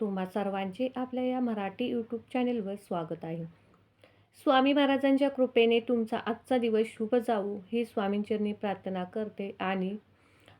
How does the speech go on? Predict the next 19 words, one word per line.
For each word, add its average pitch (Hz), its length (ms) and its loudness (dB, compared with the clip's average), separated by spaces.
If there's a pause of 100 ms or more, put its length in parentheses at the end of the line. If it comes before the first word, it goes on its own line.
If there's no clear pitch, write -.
आज 214 300 2
नवीन 214 340 4
व्हिडिओला 196 380 0
चालू 180 340 -4
करते. 180 340 -12 (840)
तर 269 120 4 (140)
आज 240 260 6
गुरुवार 220 500 6 (100)
आणि 202 260 -4
आलेले 202 440 0
आहेत 208 340 0 (220)
श्रावण 214 500 2
संकष्ट 190 560 -2
चतुर्थी. - 540 -10 (1160)
श्रावण 285 400 8
महिन्यात 285 480 6
या 247 160 6
संकष्ट 240 640 2
चतुर्थीला 220 480 0